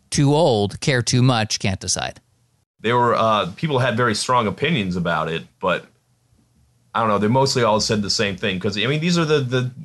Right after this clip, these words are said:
Speaker 2: greatest songs of all time. What else is there to say about 'em? Who the fuck could talk about an a-, talk for an hour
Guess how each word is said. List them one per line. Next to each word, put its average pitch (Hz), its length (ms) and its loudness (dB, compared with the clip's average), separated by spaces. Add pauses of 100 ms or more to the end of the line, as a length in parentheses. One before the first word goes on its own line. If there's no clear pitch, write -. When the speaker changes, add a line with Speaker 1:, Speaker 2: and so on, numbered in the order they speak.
(120)
Speaker 2:
greatest 165 300 -2
songs 156 180 2
of 147 80 -2
all 147 100 2
time. 131 360 -2 (680)
What 143 140 0
else 135 240 2
is 120 200 -2
there 131 120 2
to 127 60 -2
say 147 200 2
about 87 280 0
'em? 80 80 -8
Who 151 160 -4
the 131 80 -4
fuck 127 220 -2
could 104 120 -6
talk 123 200 0
about 110 200 0
an 107 100 0
a-, 110 160 -2 (240)
talk 123 220 -2
for 123 140 -2
an 120 40 0
hour 117 320 2